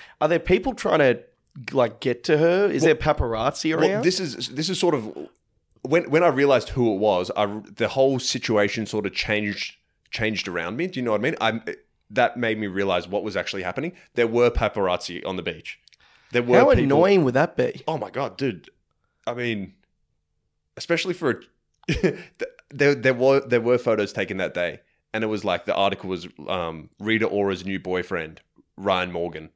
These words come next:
Speaker 1: Oh, really?
Speaker 2: Yeah, yeah, yeah. But Ryan was actually just working as her assistant while she was in town doing The Voice.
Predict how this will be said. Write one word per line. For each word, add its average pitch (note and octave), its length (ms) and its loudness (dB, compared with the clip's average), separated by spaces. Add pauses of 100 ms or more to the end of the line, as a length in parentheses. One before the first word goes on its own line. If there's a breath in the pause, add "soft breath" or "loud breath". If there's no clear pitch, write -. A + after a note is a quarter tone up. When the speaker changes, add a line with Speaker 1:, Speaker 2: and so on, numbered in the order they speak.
(880)
Speaker 1:
Oh, C#3+ 180 4
really? C3+ 480 4
Speaker 2:
Yeah, A#2 80 4
yeah, A2 240 4
yeah. D#2+ 60 -4 (180 loud breath)
But C3+ 140 0
Ryan C#3 360 2
was B2 160 0
actually A2 340 -2
just F#2+ 280 -10
working G#2+ 400 -2
as F#2 260 -4
her G2 200 0
assistant - 500 -6
while F#2 180 -2
she G#2 220 -6
was F#2+ 220 -6
in F2 160 -10
town F2+ 500 -4 (180)
doing F#2+ 300 -6
The F2 80 -12
Voice. E2+ 480 -10